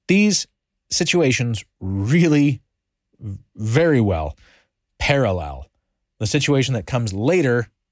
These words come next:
also in Egypt. So Israel going to Egypt, bad. And there's some, there's some parallels to this. So write these down, go over them later. We're not gonna read them today, but go ahead and go over them later. There's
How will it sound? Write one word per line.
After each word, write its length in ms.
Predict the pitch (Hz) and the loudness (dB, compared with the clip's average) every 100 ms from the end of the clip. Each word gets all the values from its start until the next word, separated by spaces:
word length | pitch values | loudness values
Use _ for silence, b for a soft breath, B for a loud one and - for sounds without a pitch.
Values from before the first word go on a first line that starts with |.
| _ _ _ _ _ - | _ _ _ _ _ -4
also 340 | 104 95 104 | -2 -2 -2
in 80 | 95 | -4
Egypt. 440 | 90 80 71 - - _ _ _ _ | -4 -6 -12 -18 -20 _ _ _ _
So 340 | - 117 - - - | -2 -2 -2 -8 -4
Israel 480 | 151 156 175 175 170 | -2 0 2 2 0
going 480 | 143 143 147 147 139 | 0 0 0 -2 0
to 120 | 139 | 2
Egypt, 400 | 143 160 175 - | 2 0 -2 -4
bad. 420 | 123 113 110 127 - _ _ _ _ _ _ _ _ _ | 0 2 2 0 -4 _ _ _ _ _ _ _ _ _
And 460 | 107 110 110 113 - _ _ | 0 2 2 -2 -8 _ _
there's 260 | 117 123 120 | -2 -2 0
some, 260 | 131 120 - - | -4 -4 -8 -8
there's 180 | 110 110 | -6 -4
some 140 | 120 | -4
parallels 460 | 131 135 117 98 - | 0 2 2 0 -2
to 60 | |
this. 200 | 98 85 B B B | -6 -8 B B B
So 180 | - 120 | -2 0
write 380 | 110 117 170 - | 2 2 0 -2
these 400 | 120 135 135 127 | -2 2 2 2
down, 540 | 101 135 127 104 107 - - 104 | 0 0 2 0 -4 -10 -14 -4
go 240 | 135 156 | 0 2
over 180 | 151 147 | 2 2
them 180 | 135 120 | 0 0
later. 400 | 131 139 127 127 | 2 2 0 -2
We're 140 | 117 | -2
not 160 | 120 113 | -2 -2
gonna 160 | 120 | -2
read 160 | 117 120 | 0 0
them 160 | 113 110 | -2 -4
today, 300 | 110 110 104 | -2 0 0
but 180 | 95 | -4
go 160 | 127 160 | -4 -2
ahead 220 | 147 139 | 0 -2
and 160 | 117 101 | -4 -4
go 140 | 104 | -4
over 300 | - 131 123 | -4 -4 -2
them 200 | 110 104 | -2 -2
later. 360 | 95 90 71 73 B B B B - | -2 -4 -6 -14 B B B B -16
There's 400 | 107 123 113 | -2 0 0